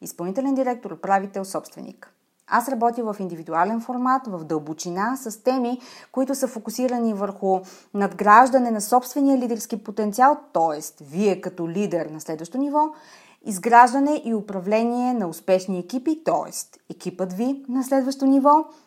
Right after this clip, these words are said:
бизнес растеж в условия на динамични промени. Работим в индивидуални сесии през Zoom или по телефона, като понякога правим лични срещи,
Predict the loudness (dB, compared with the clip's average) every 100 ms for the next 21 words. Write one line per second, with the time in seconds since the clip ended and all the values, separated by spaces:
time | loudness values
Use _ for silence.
0 | _ _ -6 -4 -2 -4 -6 -4 -4 -6
1 | -2 -2 -2 -6 -8 -10 -10 -8 -10 -10
2 | -10 -12 -14 -14 -14 -14 -18 _ _ _
3 | -20 -20 -20 -4 4 8 10 10 6 2
4 | 0 0 0 2 6 6 4 2 2 2
5 | 0 -6 -6 -8 -10 -4 2 2 2 -2
6 | -8 -12 -10 0 0 0 -4 -8 -10 -12
7 | -6 -4 -4 -6 -6 0 2 2 2 0
8 | 2 2 2 0 -2 -4 -2 -2 -2 -4
9 | -6